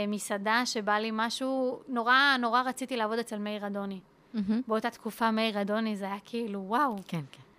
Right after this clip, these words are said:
Speaker 1: הייתי מעריצה שלו, שרופה, כל כך, כאילו, הלכתי, חסכתי כסף עוד, אה,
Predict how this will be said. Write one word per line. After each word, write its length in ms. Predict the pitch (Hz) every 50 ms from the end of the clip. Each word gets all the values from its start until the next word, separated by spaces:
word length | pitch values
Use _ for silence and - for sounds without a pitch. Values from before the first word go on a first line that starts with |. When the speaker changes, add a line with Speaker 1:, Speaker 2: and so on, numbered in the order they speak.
| _ -
Speaker 1:
הייתי 300 | - 220 208 - 269 262
מעריצה 600 | 240 226 214 214 208 214 208 - - - 269 262
שלו, 340 | - - 262 254 240 226
שרופה, 580 | 214 - - 214 208 - - - 240 233 233 233 226 -
כל 100 | - 214
כך, 220 | - 240 233 - -
כאילו, 180 | - 247 233 220
הלכתי, 320 | 226 226 - - 254 233
חסכתי 440 | - 233 - - 240 - - - 240 240
כסף 480 | - 254 240 233 - - 247 240 233 - 240
עוד, 220 | 220 220 202 202
אה, 280 | 214 214 208 208 214